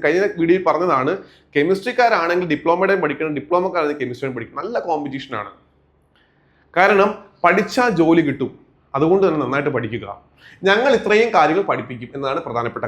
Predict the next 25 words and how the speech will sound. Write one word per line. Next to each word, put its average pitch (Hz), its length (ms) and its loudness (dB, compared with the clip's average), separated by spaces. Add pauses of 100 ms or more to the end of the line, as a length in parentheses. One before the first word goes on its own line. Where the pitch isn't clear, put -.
കാര്യം. 101 240 -6 (1120)
ആ, - 20 -2 (200)
ജനറൽ 160 260 6
അവയർനെസ് 165 400 2
ഉണ്ടാകും, 160 360 2 (380)
കറന്റ് 151 260 4
അഫയേഴ്സ് 175 300 0
ഉണ്ടാകും, 170 340 0 (400)
ജനറൽ 165 320 2
ഇംഗ്ലീഷ്, 160 240 -2
എന്താണ്, 143 260 -2
ഇംഗ്ലീഷ്, 185 240 -4 (140)
ഇംഗ്ലീഷ് 190 320 -4
പഠിപ്പിക്കും, 165 400 -2 (140)
റീസണിങ് 180 420 0
ഉണ്ടാകും, 160 340 2 (440)
ആ, - 20 4 (220)
ക-, 147 220 2
കറക്റ്റ് 170 380 2
മാത്സിൻ്റെ 160 480 2
ന്യൂമറിക്സ് 175 380 -2
ഉണ്ടാകും, 143 420 0
അതേ 143 140 -2
കണക്ക് 156 220 -2
എന്തുണ്ടാകും, 139 440 -2